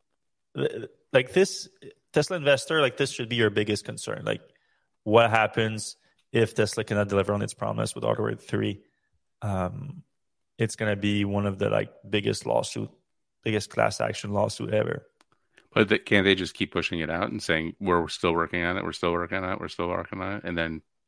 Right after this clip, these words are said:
Speaker 2: you know,
Speaker 1: Yeah,
Speaker 2: kind of
Speaker 1: so here's, here's what I'm thinking. Yeah, they could technically do that up to the point that what if it w-,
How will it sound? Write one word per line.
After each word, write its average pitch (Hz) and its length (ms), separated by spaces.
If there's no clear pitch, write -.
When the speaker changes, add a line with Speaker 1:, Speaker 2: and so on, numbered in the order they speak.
Speaker 2:
you 101 100
know, 85 60
Speaker 1:
Yeah, 147 100
Speaker 2:
kind 131 120
of 131 60
Speaker 1:
so 139 380
here's, 131 340
here's 143 240
what 127 140
I'm 117 140
thinking. 117 380
Yeah, 104 140
they 107 140
could - 260
technically 113 380
do 113 240
that 123 320
up 120 200
to - 80
the 113 100
point 120 320
that - 320
what 117 180
if 117 140
it 110 40
w-, 107 180